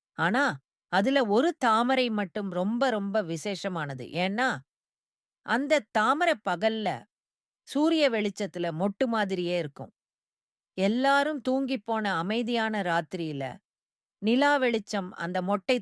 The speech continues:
தொடும்போதுதான் மெல்ல, மெல்ல மலர ஆரம்பிக்கும். பாருங்க, நிலா அழகா வானத்துல மின்னுது இல்லையா?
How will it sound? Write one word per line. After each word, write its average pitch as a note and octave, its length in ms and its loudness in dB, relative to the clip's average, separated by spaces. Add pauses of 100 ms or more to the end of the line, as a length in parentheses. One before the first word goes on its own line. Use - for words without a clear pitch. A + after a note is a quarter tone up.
தொடும்போதுதான் D#3+ 760 -2 (500)
மெல்ல, A3+ 420 2
மெல்ல E3 360 -2
மலர E3 400 -2
ஆரம்பிக்கும். D3 540 -4 (840)
பாருங்க, A#3 560 0 (380)
நிலா C#4 440 4
அழகா A3 540 2
வானத்துல G3+ 560 0
மின்னுது D#3 400 -6
இல்லையா? C#3+ 460 -2